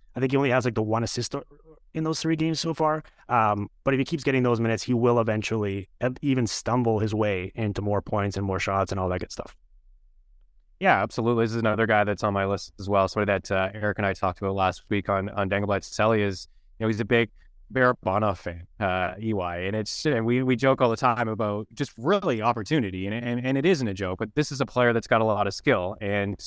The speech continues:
Speaker 2: you know, when a big name player like Timo Meier gets shipped out of town, it's an opportunity, right? The Sharks are rebuilding. Uh, this is a team that's gonna be in the Connor Bedard sweepstakes, no question about it, but they still have two really good centermen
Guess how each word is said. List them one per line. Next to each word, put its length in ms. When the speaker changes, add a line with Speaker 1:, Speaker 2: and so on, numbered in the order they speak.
Speaker 2:
you 80
know, 120
when 340
a 80
big 280
name 240
player 300
like 140
Timo 240
Meier 280
gets 180
shipped 240
out 120
of 80
town, 400
it's 160
an 80
opportunity, 600
right? 200
The 80
Sharks 280
are 60
rebuilding. 680
Uh, 140
this 160
is 100
a 60
team 180
that's 140
gonna 160
be 160
in 60
the 60
Connor 240
Bedard 300
sweepstakes, 640
no 120
question 320
about 260
it, 100
but 60
they 80
still 240
have 300
two 240
really 380
good 180
centermen 320